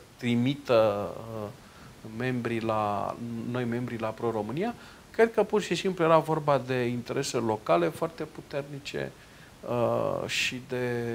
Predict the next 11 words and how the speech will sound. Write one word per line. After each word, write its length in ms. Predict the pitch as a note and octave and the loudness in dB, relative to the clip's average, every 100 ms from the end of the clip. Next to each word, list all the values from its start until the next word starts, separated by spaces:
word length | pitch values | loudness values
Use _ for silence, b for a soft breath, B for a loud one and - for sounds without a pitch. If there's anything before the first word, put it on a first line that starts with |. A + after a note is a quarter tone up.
| A2+ | -4
uh, 520 | - A#2 A2+ A2+ A2 A2 | -6 -4 -4 -6 -6 -6
dezamăgiri 640 | A#2 A2+ A#2+ A2 A2 C#3 | -8 -4 -2 -2 -4 -4
privind, 540 | C#3 A#2+ A2+ B2+ A#2+ A2 | -6 -8 -10 -8 -8 -6
uh, 80 | A2 G#2+ - - - E2+ A#2+ | -6 -4 -6 -8 -10 -10 -6
modul 260 | B2+ A#2+ A2 | -6 -6 -6
de 80 | |
funcționare 440 | G#2+ A2+ G#2+ A2 G#2+ | -8 -8 -14 -12 -12
al 200 | F#2 G#2 | -12 -14
P 40 | |
S 40 | |
D. 60 | - | -16